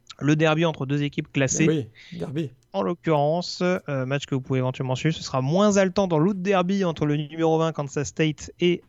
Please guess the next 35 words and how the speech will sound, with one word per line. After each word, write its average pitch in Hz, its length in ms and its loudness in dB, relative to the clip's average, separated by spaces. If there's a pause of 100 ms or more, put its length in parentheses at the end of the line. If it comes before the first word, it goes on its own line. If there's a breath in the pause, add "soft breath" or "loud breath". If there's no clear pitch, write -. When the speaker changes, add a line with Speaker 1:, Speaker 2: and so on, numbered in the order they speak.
(120)
Speaker 1:
Kansas. 156 640 -4 (420 soft breath)
Le 170 140 4
numéro 208 300 2
vingt-cinq 196 360 -2
Coastal 170 360 -2
Carolina 156 500 2
devra 139 260 0
enchaîner 214 560 0
face 160 180 -4
à 156 40 -2
une 151 100 -4
autre 202 240 -4
place 180 320 -2
forte 175 300 0
de 151 60 0
la 147 100 2
Sun 151 240 -2
Belt, 151 240 0
à 131 60 -4
savoir 135 360 0
Georgia 165 380 0
Southern. 175 480 0
Tout 160 100 -8
ça 165 140 0
sera 131 160 -6
toujours 170 260 2
à 160 60 2
dix-huit 143 320 -2
heures. 170 200 4 (480 soft breath)
Auburn 196 440 4
en 165 80 -2
déplacement 156 480 -2
à - 20 4
Ole 147 140 2
Miss. 170 260 -2